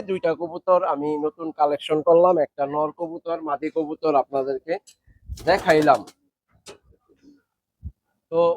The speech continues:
মাদি কবুতরটি উইক, আহ, মাদি কবুতরটির বডি কিন্তু, আহ, ফিটনেসটা কিন্তু ভালো না। তো এই মাদি কবুতরটির ফিস-, ফিটনেস ভালো না থাকার কারণে যাতে ওর,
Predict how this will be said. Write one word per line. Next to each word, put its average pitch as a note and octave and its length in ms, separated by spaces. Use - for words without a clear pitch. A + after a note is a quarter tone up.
মাদি F#3 240
কবুতরটি B3+ 640
উইক, G#3 260
আহ, D#3 160
মাদি E3 200
কবুতরটির F#3+ 680
বডি E3 280
কিন্তু, F#3+ 260
আহ, C#3+ 120
ফিটনেসটা E3 640
কিন্তু F#3+ 280
ভালো C#3+ 340
না। B2 120
তো C3 100
এই E3+ 200
মাদি F#3+ 300
কবুতরটির G#3+ 760
ফিস-, F3 260
ফিটনেস F#3+ 380
ভালো D3 360
না G#3 200
থাকার G3 400
কারণে A3 360
যাতে D3 320
ওর, E3+ 260